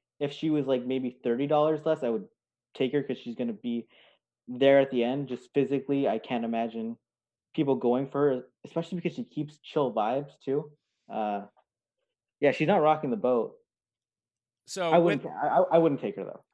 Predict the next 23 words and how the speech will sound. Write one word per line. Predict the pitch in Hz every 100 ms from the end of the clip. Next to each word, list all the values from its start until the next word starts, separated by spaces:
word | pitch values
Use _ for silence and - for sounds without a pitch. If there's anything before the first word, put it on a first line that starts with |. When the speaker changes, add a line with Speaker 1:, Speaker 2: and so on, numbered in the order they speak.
| _
Speaker 2:
Yeah, | 175 165
like, | 127
she's | 131 214
a | 214
hundred | 214 202 185
and |
eighty. | 139 139 135 120
Jenny, | 113 101 143 139 113 107
British | - 160 165 156 -
Jenny, | 143 147 123
who | 113
lost | 117 123 123
to |
Tori | 104 131 131 120
last | 107 104 101
year | 110
in | 101
a |
Hall | 98 110
Brawl's | 107 98 92
ten | - 120 110
dollars | 107 98 95 92
more. | 101 104 87